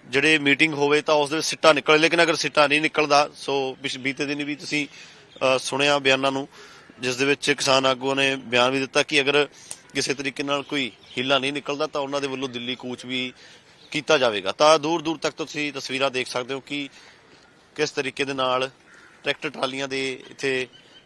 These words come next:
ਲੰਬੀਆਂ ਲਾਈਨਾਂ ਲੱਗੀਆਂ ਹੋਈਆਂ ਨੇ ਔਰ ਹਰ ਕੋਈ ਇੱਥੇ ਵੇਟ ਕਰ ਰਿਹਾ ਕਿ ਕਦੋਂ ਮੀਟਿੰਗ ਹੋਵੇ ਤੇ, ਅ, ਉਹਨਾਂ ਨੂੰ, ਅ, ਇਸ ਦਾ ਕਿਸੇ ਨਾ ਕਿਸੇ ਤਰੀਕੇ ਨਾਲ ਕੋਈ ਸੋਲੂਸ਼ਨ ਮਿਲੇ। ਤੇ ਅਗਰ ਕੋਈ ਦਿੱਲੀ ਚਲੋ ਕਾਲ ਜੋ ਦਿੱਤੀ ਗਈ ਹੈ ਪਹਿਲਾਂ,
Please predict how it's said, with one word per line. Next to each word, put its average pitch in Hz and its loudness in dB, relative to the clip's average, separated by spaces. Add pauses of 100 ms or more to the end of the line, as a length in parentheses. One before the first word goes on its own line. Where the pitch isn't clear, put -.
(140)
ਲੰਬੀਆਂ 135 2
ਲਾਈਨਾਂ 127 2
ਲੱਗੀਆਂ 127 -2
ਹੋਈਆਂ 131 -4
ਨੇ 135 -4 (500)
ਔਰ 135 8
ਹਰ 139 4
ਕੋਈ 160 -4
ਇੱਥੇ 151 -2
ਵੇਟ 127 -2
ਕਰ 123 0
ਰਿਹਾ 135 0
ਕਿ 143 -8
ਕਦੋਂ 151 -2 (320)
ਮੀਟਿੰਗ 135 -2
ਹੋਵੇ 139 0
ਤੇ, 147 0 (380)
ਅ, - -2 (340)
ਉਹਨਾਂ 165 2
ਨੂੰ, 147 -4 (380)
ਅ, 139 2
ਇਸ 151 0
ਦਾ 143 4
ਕਿਸੇ 143 -6
ਨਾ 147 0
ਕਿਸੇ 131 -8
ਤਰੀਕੇ 131 -6
ਨਾਲ 131 0 (420)
ਕੋਈ 147 -4
ਸੋਲੂਸ਼ਨ 147 -4
ਮਿਲੇ। 139 -2 (280)
ਤੇ 147 6
ਅਗਰ 160 4
ਕੋਈ 156 -2
ਦਿੱਲੀ 143 -4
ਚਲੋ 143 -2
ਕਾਲ 139 2
ਜੋ 131 -6
ਦਿੱਤੀ 135 -6
ਗਈ 127 0
ਹੈ 120 0
ਪਹਿਲਾਂ, 127 -2